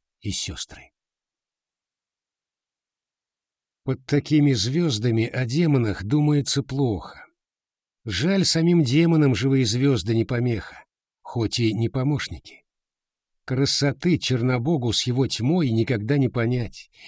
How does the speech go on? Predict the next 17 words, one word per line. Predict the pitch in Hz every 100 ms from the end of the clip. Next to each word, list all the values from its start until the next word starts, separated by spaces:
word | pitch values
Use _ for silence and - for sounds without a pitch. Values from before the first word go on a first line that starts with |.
| -
и | 95 104
ни | 123 190
почём | - 170 - 156 135
не | 113
создать. | 104 113 90 92 87 - - _ _ _ _ _ _ _ -
Потому, | 101 117 165 196
видать, | 180 185 180 156
упыри | 135 156 185 160
с | -
вештицами, | 147 190 - 139 - 117 98 65 _ _ _ _
спутавшись | - - - 180 147 - 139 -
со | 131
злом, | 107 101 175 175
и | 127
становятся | - 175 156 156 151 - - 104 67 _
мало-помалу | 104 113 117 113 113 110 110 104 113
уродами. | 113 107 76 69 -